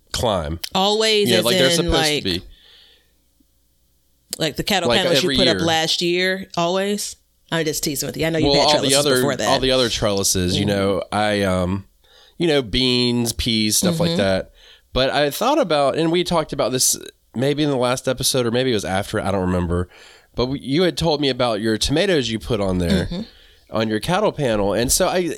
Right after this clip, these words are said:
Speaker 1: and I've been debating about that this year because I'm currently, as of this recording, in my fifth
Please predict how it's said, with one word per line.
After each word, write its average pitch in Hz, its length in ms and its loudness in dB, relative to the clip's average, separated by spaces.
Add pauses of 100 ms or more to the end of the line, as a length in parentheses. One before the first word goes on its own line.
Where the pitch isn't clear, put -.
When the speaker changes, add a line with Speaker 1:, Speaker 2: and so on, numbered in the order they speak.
(140)
Speaker 1:
and 170 120 0
I've 190 200 0
been 185 160 0
debating 165 500 2
about 135 280 0
that 123 180 0
this 127 240 -2
year 123 80 0
because 127 320 -2
I'm 135 260 0
currently, 123 800 0
as 117 260 0
of 113 220 0
this 120 220 -2
recording, 113 600 0
in 110 200 -2
my 101 160 0
fifth - 800 -2